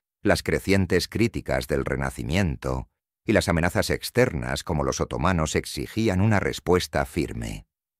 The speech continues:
Podría permitirse parecer débil ante los ojos de la cristiandad. Sin embargo,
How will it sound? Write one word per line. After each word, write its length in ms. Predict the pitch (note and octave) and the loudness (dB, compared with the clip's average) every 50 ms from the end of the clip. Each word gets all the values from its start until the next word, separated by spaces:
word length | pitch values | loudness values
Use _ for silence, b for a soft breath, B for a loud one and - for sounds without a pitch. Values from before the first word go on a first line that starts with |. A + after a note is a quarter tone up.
| _ _ _ _ _ _ _ _ _ _ _ _ | _ _ _ _ _ _ _ _ _ _ _ _
Podría 380 | - G2 E2+ A2 C3+ D3 D3+ C#3 | 0 0 0 2 0 -2 -2 -2
permitirse 720 | - A#2 G#2 D#2 B1+ A1 - - D#2 C#2 C#2 - - D2 | -2 -2 -2 -2 -4 -4 -4 -4 -4 -4 -2 -2 -2 0
parecer 480 | - C#2 A#1+ A#1 - - F2 D#2 C2 B1 | 0 -2 -4 -4 -4 -2 -2 -2 -2 -2
débil 380 | A#1 D#2 D#2 D2+ C#2+ D2 C#2+ | 0 0 0 2 2 0 0
ante 280 | C2 B1 B1+ A#1+ - - | 0 -2 -4 -4 -6 -8
los 200 | A1 G#1+ - - | -10 -8 -4 -2
ojos 340 | D#2+ D2 - - C2 B1+ B1+ | -2 -2 -2 -2 -4 -4 -2
de 100 | - C2 | -2 -4
la 120 | B1 A#1 | -4 -4
cristiandad. 880 | - - C#2 C2+ B1 - - C#2+ A#1+ A1+ A1+ A1 A1 A#1 A#1+ A1+ A1 _ _ _ _ _ _ _ _ _ _ _ _ _ _ _ _ _ _ _ _ _ _ _ - | -6 -6 -8 -8 -8 -6 -6 -6 -4 -4 -4 -6 -4 -4 -6 -6 -8 _ _ _ _ _ _ _ _ _ _ _ _ _ _ _ _ _ _ _ _ _ _ _ -6
Sin 220 | - - E2+ B1+ | -2 -2 -2 -2
embargo, 720 | A1+ A1+ A1 A1 A1 E2+ E2 D2 - C2 C2 C2 A#1 _ | -2 -6 -4 0 0 0 0 0 -4 -6 -6 -6 -8 _